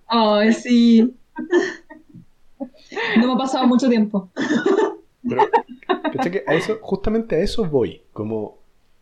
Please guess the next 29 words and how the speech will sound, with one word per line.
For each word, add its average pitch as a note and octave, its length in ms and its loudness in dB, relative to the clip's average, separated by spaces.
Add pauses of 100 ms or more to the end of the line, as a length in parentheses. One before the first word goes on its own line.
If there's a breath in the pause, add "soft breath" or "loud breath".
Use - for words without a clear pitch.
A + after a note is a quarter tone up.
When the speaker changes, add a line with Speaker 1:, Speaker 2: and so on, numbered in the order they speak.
(200)
Speaker 2:
creo C#3+ 180 -4
que D#3 180 -4
antes D#3 320 -6
de, E3+ 220 -6
de C3 140 -10
mi B2 100 -12
tercero C3 400 -8
medio, B2+ 300 -4
mi A2+ 100 -6
primero G#2 280 -6
y - 20 -4
segundo G#2+ 260 -12
medio A2+ 120 -6
y - 20 -6
todo A2 120 -2
eso, D3+ 260 -6
eran B2 160 -8
como C#3 180 -6
una B2 100 -2
época D3 220 -2
en D3 80 -2
la C3+ 80 -2
que A#2 120 -8
quería A#2 300 -2
hacer - 220 -6
cosas - 260 -8
nomás, D#2+ 240 -16 (180)
¿cachai? G#2 280 -6
Como, G2+ 560 -8